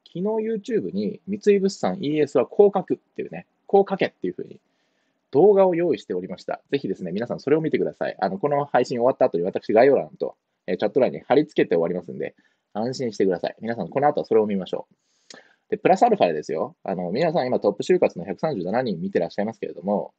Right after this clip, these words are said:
あの、我々、てか私の会社ですね、経営してる新しいチャンネル、ベスト転職チャンネルご覧になってますか？はい、見てください。ぜひですね。あの、社会人になってから、皆さん必ず困難にぶち当たります。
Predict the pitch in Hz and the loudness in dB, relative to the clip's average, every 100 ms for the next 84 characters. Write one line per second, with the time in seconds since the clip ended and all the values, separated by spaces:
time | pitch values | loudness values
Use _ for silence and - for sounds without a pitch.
0 | _ 87 82 82 85 127 160 156 156 151 | _ -8 -8 -6 0 2 4 4 2 0
1 | - _ - 90 127 - 151 147 143 143 | -2 _ 0 2 2 -6 -2 -2 2 0
2 | 147 180 85 - _ _ - 104 - 107 | 0 -4 -8 -10 _ _ 2 2 2 2
3 | 101 - - - 196 208 - 131 135 127 | 4 2 -6 0 0 0 -2 -2 2 2
4 | - _ _ _ _ - 156 - 240 220 | 0 _ _ _ _ 4 4 4 2 2
5 | 226 202 208 214 208 202 202 147 175 196 | 2 2 4 4 4 4 6 4 4 -2
6 | 156 123 135 156 220 _ _ - 131 143 | -4 -4 0 0 0 _ _ -2 2 2
7 | - 127 175 143 117 170 135 123 104 101 | -2 -6 0 0 0 0 0 -2 -4 -4
8 | 104 90 _ _ - _ _ 98 101 - | -6 -6 _ _ -20 _ _ -10 -10 -10
9 | - 220 120 87 90 113 - - 87 92 | -2 -2 -2 -8 -8 -8 -8 -6 -2 -2
10 | - _ _ _ _ - 160 165 95 - | -4 _ _ _ _ -6 -6 -6 -10 -6
11 | 139 160 143 - 202 165 90 82 - - | 0 2 0 -2 0 0 -2 -6 -6 -6
12 | - - - - | -4 -6 -10 -20